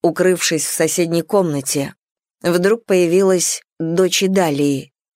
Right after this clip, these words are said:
Увидев ее, Жорж замер. Он медленно приходил в себя, попросил прощения за свое неуважительное отношение и неподдающееся объяснению поведение.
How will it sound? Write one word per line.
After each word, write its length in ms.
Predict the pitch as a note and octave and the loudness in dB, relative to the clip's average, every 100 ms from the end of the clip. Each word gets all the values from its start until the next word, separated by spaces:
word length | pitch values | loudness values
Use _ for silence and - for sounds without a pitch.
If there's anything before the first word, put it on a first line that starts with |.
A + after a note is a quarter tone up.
| _ _ _ _ _ _ _ - | _ _ _ _ _ _ _ 0
Увидев 480 | G3+ A#3+ B3 A#3+ G3+ | 2 4 2 0 2
ее, 520 | G#3+ G3 A#3+ B3 A#3 _ _ - | 2 4 4 2 -2 _ _ -2
Жорж 480 | F3 G3 G#3+ G3 E3+ | 0 2 2 0 -2
замер. 640 | F#3 F#3+ D3 C#3 C3+ - _ _ _ _ _ - | 0 0 0 -4 -8 -12 _ _ _ _ _ 0
Он 300 | G3+ G#3 A3 | 2 2 2
медленно 400 | B3 A3 G3+ G3 | 2 2 0 0
приходил 480 | F#3 F#3+ F#3 G#3 F#3 | -2 0 2 2 0
в 80 | |
себя, 440 | - G#3 F#3+ D3 C#3 - _ _ _ - | 0 0 2 0 -2 -12 _ _ _ -2
попросил 500 | F#3+ G#3 G3+ A#3 G3+ | 0 0 2 0 0
прощения 560 | G#3 G3 B3 A3+ D#3 | 0 0 0 0 0
за 120 | D3+ D3 | 0 0
свое 280 | E3 E3 | 0 2
неуважительное 880 | E3 D#3+ D#3 D#3+ E3+ D#3+ D#3+ D#3 D#3 | 2 2 2 0 0 0 0 0 0
отношение 920 | D3+ D#3+ D#3+ - G#3+ F#3+ D3+ C#3+ C3+ - _ _ _ | -2 -2 -2 0 0 0 0 0 -2 -8 _ _ _
и 100 | F3+ | 0
неподдающееся 1000 | F3+ F3+ F3 E3+ F3 F#3+ - E3+ D#3+ F3 | 2 2 0 2 2 2 0 0 0 0
объяснению 680 | E3 D#3+ - F3+ F3+ E3+ E3 | 0 0 0 0 0 2 0
поведение. 920 | D#3+ E3+ F#3 F#3 F#3+ D3+ C#3+ C#3 C3+ | 0 0 0 2 2 2 -2 -4 -6